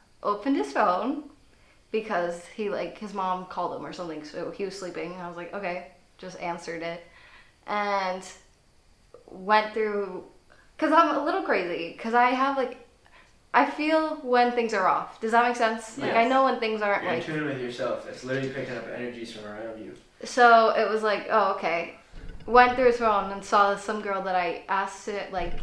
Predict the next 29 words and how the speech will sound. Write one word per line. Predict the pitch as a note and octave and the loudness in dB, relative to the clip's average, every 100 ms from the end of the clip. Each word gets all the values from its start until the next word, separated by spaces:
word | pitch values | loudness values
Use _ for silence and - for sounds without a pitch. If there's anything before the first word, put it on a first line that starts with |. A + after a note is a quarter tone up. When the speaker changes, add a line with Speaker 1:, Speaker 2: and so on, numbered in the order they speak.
| - - | -4 -6
Speaker 1:
that | F#3+ | -6
he, | F#3+ F#3 F3 - - - - - - - - - C4+ | -8 -10 -12 -16 -20 -20 -20 -20 -20 -20 -20 -4 0
I | |
would, | D#4 E4 - A#3+ | 4 2 0 -4
would | C#4 | -4
you | |
say | - F4+ - | -2 -2 2
cheating? | A3+ A3+ A3 A3 - _ _ _ A3 | 2 4 2 -2 -14 _ _ _ 2
I | C4 | 4
wouldn't | F4 D#4+ | 2 0
say | E4 | -2
cheat. | A3 A3 G3 - | -2 -2 -2 4
I | B3+ | 4
don't | D#4 | 6
know | B3 A3 | 2 2
what | E3+ | 2
it | |
was. | E3+ D#3+ F#3 B3+ | 0 -2 -4 -4
It | |
was | C#4 | -2
just, | D#4+ F4+ | 0 0
like, | D4+ | -2
texting | C4 A#3+ - G#3 | 2 2 2 -4
or | F3+ F3+ E3 - | -2 -4 -4 -12
flirting, | - A3 F#3+ D#3+ E3+ | -4 -2 -2 -4 -4
and | F3 | -2
I | E3+ | -2
was | F3 | -4
like, | E3 F3 F#3+ - | -8 -8 -12 -18